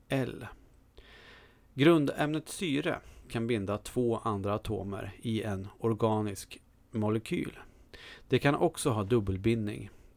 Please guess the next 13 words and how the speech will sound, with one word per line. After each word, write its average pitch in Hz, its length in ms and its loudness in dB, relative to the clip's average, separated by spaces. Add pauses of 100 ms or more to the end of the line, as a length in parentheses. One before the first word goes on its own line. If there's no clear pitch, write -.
(140)
I 127 220 2 (140)
alkoholer 147 760 2
har 139 140 0
syret 104 480 0
enkelbindning 98 840 -2 (200)
och - 320 0
finns 98 380 0 (100)
mellan 98 420 0
en 98 120 -2
kolatom 143 800 -4
och - 240 -4
en 160 120 -4
väteatom. - 720 -6